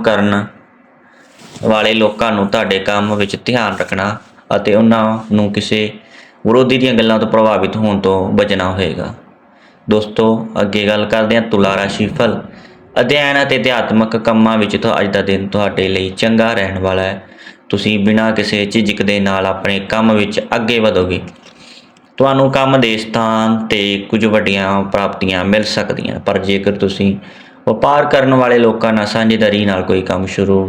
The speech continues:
ਕਰਦੇ ਹੋ ਤਾਂ ਇਸ ਵਿੱਚ ਤੁਹਾਨੂੰ ਨੁਕਸਾਨ ਹੋ ਸਕਦਾ ਹੈ। ਅੱਗੇ ਗੱਲ ਕਰਦੇ ਹਾਂ ਦੋਸਤੋ ਵ੍ਰਿਸ਼ਚਿਕ ਰਾਸ਼ੀ ਫਲ ਦੀ। ਅੱਜ ਦਾ ਦਿਨ ਤੁਹਾਡੇ ਅਹੁਦੇ ਤੇ ਸਨਮਾਨ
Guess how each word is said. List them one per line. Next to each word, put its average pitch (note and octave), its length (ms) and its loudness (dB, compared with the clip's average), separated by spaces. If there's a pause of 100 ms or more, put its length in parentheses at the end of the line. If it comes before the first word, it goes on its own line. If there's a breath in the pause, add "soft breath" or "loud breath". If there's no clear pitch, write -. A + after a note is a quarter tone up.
ਕਰਦੇ F#2+ 360 0
ਹੋ G2+ 60 2
ਤਾਂ G2 160 0
ਇਸ F2+ 340 -6
ਵਿੱਚ G2 280 -2
ਤੁਹਾਨੂੰ F#2 460 -4 (600 loud breath)
ਨੁਕਸਾਨ A2+ 500 0 (120)
ਹੋ C3 140 4
ਸਕਦਾ - 400 -6
ਹੈ। - 100 -12 (920 soft breath)
ਅੱਗੇ G#2 220 0
ਗੱਲ A2+ 220 2
ਕਰਦੇ A2+ 280 0
ਹਾਂ A2+ 60 2
ਦੋਸਤੋ G2+ 560 0
ਵ੍ਰਿਸ਼ਚਿਕ - 840 -4
ਰਾਸ਼ੀ F#2 340 0
ਫਲ G2 160 0
ਦੀ। G#2+ 180 2 (100)
ਅੱਜ A2+ 80 2
ਦਾ A#2+ 80 4
ਦਿਨ B2 200 2
ਤੁਹਾਡੇ G2+ 520 0 (500 loud breath)
ਅਹੁਦੇ B2 240 4
ਤੇ A2+ 120 0
ਸਨਮਾਨ G#2+ 600 2